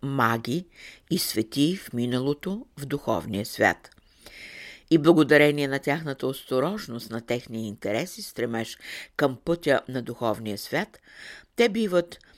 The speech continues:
опознати от всички будни души, които са огрени от величието на духа.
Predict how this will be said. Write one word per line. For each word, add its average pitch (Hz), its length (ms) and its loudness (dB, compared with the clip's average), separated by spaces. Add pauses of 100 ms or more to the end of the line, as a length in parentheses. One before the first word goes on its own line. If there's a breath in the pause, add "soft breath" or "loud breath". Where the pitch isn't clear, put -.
(160 soft breath)
опознати 143 920 0
от 143 160 0
всички - 460 -6
будни 120 380 -4
души, 151 400 -6 (580 loud breath)
които 247 260 2
са 247 160 0
огрени 147 580 4 (100)
от - 140 -12
величието 160 840 -8 (320)
на 139 160 -6
духа. - 380 -10